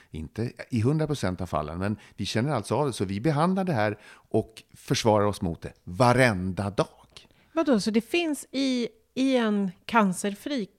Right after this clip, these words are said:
Speaker 2: kropp finns det ändå cancerceller som åker runt?
Speaker 1: Absolut.
Speaker 2: Som vi håller borta ifrån oss?
Speaker 1: Jajamän.
Speaker 2: Men hur många såna celler finns det i kroppen varje dag?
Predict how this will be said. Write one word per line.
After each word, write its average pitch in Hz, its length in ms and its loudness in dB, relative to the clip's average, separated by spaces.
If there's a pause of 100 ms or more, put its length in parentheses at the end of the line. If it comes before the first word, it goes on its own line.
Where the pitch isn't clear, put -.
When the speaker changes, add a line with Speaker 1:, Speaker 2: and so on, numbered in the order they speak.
(100)
Speaker 2:
kropp - 380 -2
finns 180 240 -4
det - 80 -8
ändå 175 320 -4
cancerceller 160 920 -2
som 147 200 -6
åker 143 220 -4
runt? - 360 -4 (140)
Speaker 1:
Absolut. 113 1200 0
Speaker 2:
Som 240 280 6
vi 220 180 6
håller 202 280 4
borta 233 360 -2
ifrån 147 380 -2
oss? - 120 -4
Speaker 1:
Jajamän. 151 640 -2
Speaker 2:
Men 233 180 6
hur 240 140 8
många 220 340 4
såna 190 280 0
celler 180 260 -2
finns 175 280 -4
det 170 200 -2
i 165 40 -4
kroppen 160 460 -4
varje 156 260 -2
dag? 180 220 -6